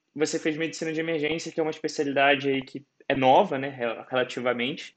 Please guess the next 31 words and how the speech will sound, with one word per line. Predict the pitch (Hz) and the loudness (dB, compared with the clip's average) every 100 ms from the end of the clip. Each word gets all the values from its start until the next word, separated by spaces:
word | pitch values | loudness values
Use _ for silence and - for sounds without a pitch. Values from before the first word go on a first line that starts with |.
| - | -8
Então, | 139 143 151 | 0 2 4
acho | 151 | 0
que | - | 2
vai | 156 | 0
ser | 151 151 | 0 2
bem, | 151 185 202 180 _ | 4 4 2 -6 _
bem | 139 170 | -2 2
rica | 170 170 | 4 4
a | 165 | 2
nossa | 165 156 | 0 -4
discussão | - 156 156 156 | -4 -4 0 -2
pra | 156 156 | 0 -2
gente | 156 - 160 | -2 -6 -2
entender | 160 156 170 - - - - | 4 6 4 0 -20 -20 -8
diferentes | 160 190 214 262 285 | -2 6 8 8 4
cenários, | 247 185 180 185 180 180 - | 4 6 4 4 0 -6 -12
diferentes | 151 165 180 170 220 226 | -6 0 2 2 2 -2
instituições | 190 - 190 - 170 180 196 - _ _ | -6 -2 -2 0 0 -2 -4 -10 _ _
e | 185 196 - _ | -4 -2 -4 _
o | - | -10
que | - 214 | -2 -2
que | 214 | 4
é | 208 | 6
o | 202 | 6
grande | 165 185 202 185 | 4 2 2 0
desafio | 165 185 185 165 156 | 2 2 2 2 2
do | 156 | 4
R | 165 170 | 4 2
um, | 151 139 | -2 -2
que | 131 | 2
é, | 135 | 2